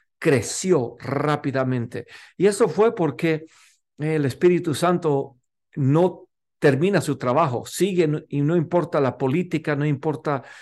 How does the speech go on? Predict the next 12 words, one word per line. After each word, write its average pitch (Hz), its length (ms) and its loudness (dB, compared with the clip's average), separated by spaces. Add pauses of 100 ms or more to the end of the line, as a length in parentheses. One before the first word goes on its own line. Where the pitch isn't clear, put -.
(320)
eh, 120 380 2
lo 127 180 -2
que 135 100 -6
está 156 240 -4
pasando 151 460 0
alrededor 127 480 0
de 147 80 2
la 139 120 2
iglesia, 160 500 -2
él 160 220 0
todavía 147 640 0
está, 143 500 -4